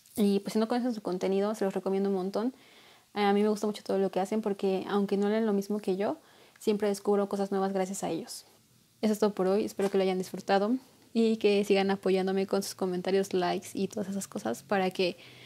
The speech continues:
dejemos de ser un canal pequeño y más gente me conozca y me haga una booktuber famosa.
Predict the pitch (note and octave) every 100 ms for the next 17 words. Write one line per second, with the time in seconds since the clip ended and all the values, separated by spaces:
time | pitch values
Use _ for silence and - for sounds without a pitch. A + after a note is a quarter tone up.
0 | - - - A3 A3 A3 A3 G3+ G3+ G3
1 | F#3+ G3 G#3 G3+ G#3 G#3 G3+ G3+ G3 G3
2 | F#3+ G3 F#3+ F#3 F#3+ G3 - G3 - G3+
3 | G3 F#3+ F#3+ - - G#3+ G3+ G3+ - G3
4 | G3 G3 F#3 F#3